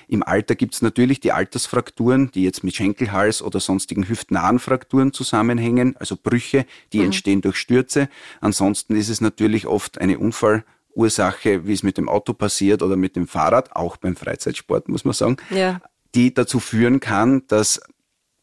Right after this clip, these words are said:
Speaker 1: auch Gelenkersätze notwendig werden.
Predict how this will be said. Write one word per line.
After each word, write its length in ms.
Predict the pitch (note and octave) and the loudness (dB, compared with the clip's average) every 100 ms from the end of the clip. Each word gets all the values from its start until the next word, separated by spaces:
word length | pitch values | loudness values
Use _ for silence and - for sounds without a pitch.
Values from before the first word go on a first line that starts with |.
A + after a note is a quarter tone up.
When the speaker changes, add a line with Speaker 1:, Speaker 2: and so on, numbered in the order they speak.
| _ | _
Speaker 1:
auch 320 | G2+ A#2+ D3 | 4 4 2
Gelenkersätze 920 | - A2 G#2 G#2+ G#2+ G#2 G2+ - G2+ - | 0 2 2 0 -2 -2 -2 0 -2 0
notwendig 520 | F2+ F#2 F#2 E2 D#2 | -2 -2 -4 -6 -8
werden. 420 | C#2 C2+ - - | -10 -12 -14 -18